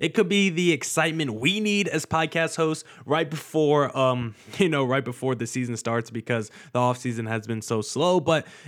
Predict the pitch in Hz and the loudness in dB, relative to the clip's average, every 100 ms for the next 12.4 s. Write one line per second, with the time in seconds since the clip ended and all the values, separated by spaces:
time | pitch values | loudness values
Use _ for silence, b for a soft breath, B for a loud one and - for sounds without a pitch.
0 | 127 220 220 214 - 165 160 151 - 139 | -4 -2 0 -2 -2 -2 0 -2 -2 -2
1 | 135 - 139 127 131 - 135 135 127 123 | -2 -2 -4 -2 -4 2 2 2 0 -2
2 | 117 113 113 113 - 113 110 107 107 110 | -4 0 0 0 -4 -6 -4 -4 -2 -2
3 | 98 156 170 170 170 - B B 185 214 | -2 -2 0 2 0 -2 B B 2 4
4 | - 202 190 175 170 170 156 151 139 135 | 4 2 2 2 0 0 2 2 2 -2
5 | 131 - 156 165 - 131 143 131 135 180 | -2 2 2 2 0 -2 0 0 0 -2
6 | - 175 175 175 - _ _ _ _ _ | -2 2 4 2 -4 _ _ _ _ _
7 | _ - - 151 151 143 139 123 139 139 | _ -8 -2 2 2 2 0 0 0 0
8 | 127 113 101 - 226 254 240 233 226 B | -2 -6 -2 2 2 2 2 0 -2 B
9 | B 135 147 - 151 143 139 127 165 165 | B -4 -2 2 2 4 0 0 2 2
10 | 151 160 156 143 139 131 123 151 151 151 | 2 2 2 0 -4 -6 -4 0 -2 0
11 | 147 135 123 - 151 151 156 156 131 120 | -2 -2 -6 -2 2 2 2 0 -2 -4
12 | - 131 127 120 | 0 2 4 2